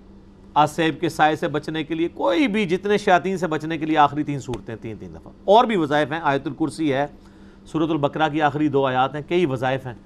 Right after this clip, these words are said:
وہ مسئلہ نمبر ایک سو گیارہ اے بی سی اور ایک سو بارہ اے بی سی میں نے دیکھ لیں۔ میں نے صرف ایک آیت، سر، ایک آیت، "الا بذکر اللہ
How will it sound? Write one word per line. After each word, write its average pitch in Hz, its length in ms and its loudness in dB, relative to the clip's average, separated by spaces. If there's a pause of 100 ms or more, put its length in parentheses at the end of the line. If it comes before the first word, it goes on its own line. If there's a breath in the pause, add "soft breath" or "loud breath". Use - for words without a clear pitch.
(320 loud breath)
وہ 151 80 -8
مسئلہ 160 300 0
نمبر 175 260 0
ایک 170 200 -4
سو 180 140 -4
گیارہ 156 460 4
اے 156 260 0
بی 139 280 -6
سی 165 380 -4
اور 151 160 -4
ایک 139 100 0
سو 139 140 -8
بارہ 127 240 2
اے 131 240 -2
بی 113 160 -10
سی 127 180 -10
میں 117 120 -10
نے 110 80 -8
دیکھ 120 240 -8
لیں۔ 139 140 -6 (800 loud breath)
میں 151 180 2
نے 185 100 2
صرف 214 380 2
ایک 220 440 8
آیت، 170 300 2
سر، 190 180 0 (520)
ایک 190 280 2
آیت، 127 200 0 (160)
"الا 160 280 4
بذکر 151 520 0
اللہ 180 380 4